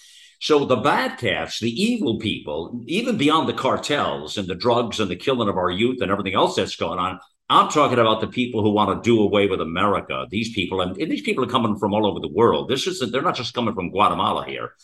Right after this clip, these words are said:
Having said that, that's the piece of dynamite I'm talking about. If that dynamite goes off and there's another nine eleven moment in this nation, to whatever degree that it is, that would change the shift of all of this immediately and put a spotlight back on this problem.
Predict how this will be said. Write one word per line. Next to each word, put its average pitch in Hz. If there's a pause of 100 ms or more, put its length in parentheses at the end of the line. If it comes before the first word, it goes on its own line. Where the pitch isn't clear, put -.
(520)
Having 185
said 113
that, 113 (720)
that's 156
the 165
piece 147
of 101
dynamite 104
I'm 90
talking 107
about. 85
If 110
that 240
dynamite 113
goes 120
off 104
and 87
there's 117
another 104
nine 101
eleven 101
moment 98
in 92
this 95
nation, 107
to 104
whatever 147
degree 107
that 98
it 90
is, - (340)
that 113
would 107
change 123
the 95
shift -
of 87
all 107
of 80
this 82
immediately 82
and 80
put 104
a 90
spotlight 78
back 92
on 82
this 80
problem. 78